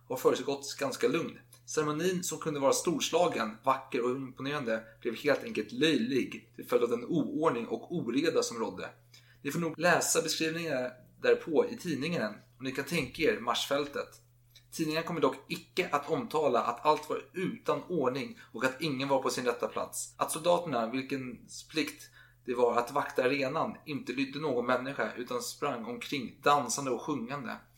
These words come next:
Att de innan kungen anlände förde en präst och två munkar fram till altaret, satte på dem grenadjärmössor, tvingade dem att bära gevär på axeln och att sjunga och dansa marscherande amfibieteatern runt.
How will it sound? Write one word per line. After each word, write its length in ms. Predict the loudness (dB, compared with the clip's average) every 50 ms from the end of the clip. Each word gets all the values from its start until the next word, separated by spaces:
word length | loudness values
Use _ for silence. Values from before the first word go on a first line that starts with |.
| -20 -18 _
Att 140 | -4 -2 -2
de 120 | -2 -4 -2
innan 280 | 0 0 0 0 0 -2
kungen 280 | -2 -2 -2 -2 0 2
anlände 640 | 2 2 4 2 2 2 2 2 2 2 2 0 -6 -16 -20 -20 _ -4
förde 280 | 4 6 6 8 6 4
en 80 | 0
präst 380 | 0 0 0 0 0 0 -2 -6
och 120 | -10 -12
två 200 | -8 -2 0 0
munkar 380 | 0 0 -2 -2 -2 -2 -4 -2
fram 260 | 0 0 0 0 0
till 360 | -2 -2 -2 -2 -2 -4 -8 -14 -10 -2
altaret, 600 | 2 2 2 2 2 2 2 2 0 0 -4 -12 -20 -20 _ _
satte 380 | 0 2 2 2 2 0 -4
på 240 | -4 -2 0 2 2
dem 260 | 4 4 2 0 -4 -6 -2
grenadjärmössor, 1200 | 0 0 2 0 -2 -2 -2 0 0 2 2 2 0 0 -2 -2 -2 -2 -4 -4 -4 -4 -8 -12 -18 -20 -16 -12 -4
tvingade 240 | -2 0 2 2 2
dem 80 | 2 2
att 120 | 0 0
bära 240 | 2 4 4 4 4
gevär 340 | 4 6 6 6 6 6 4
på 120 | 0 -2
axeln 380 | -2 -2 -2 -2 -6 -8 -6 -8
och 180 | -6 -2 -2
att 80 | -2 -2
sjunga 520 | 0 0 0 0 0 -2 -2 -2 -2 -2 -4 -6 -12 -14
och 120 | -14 -2 2
dansa 560 | 4 4 4 2 0 -2 0 2 2 0 0
marscherande 680 | -2 -2 -4 -4 -4 -6 -4 -4 -2 -2 -2 -2 -4 -6 -10
amfibieteatern 1080 | -14 -14 -14 -16 -8 -6 -6 -4 -4 -4 -4 -4 -4 0 0 0 0 0 -2 -4 -2
runt. 420 | 0 0 0 -2 -4 -10 -18 -20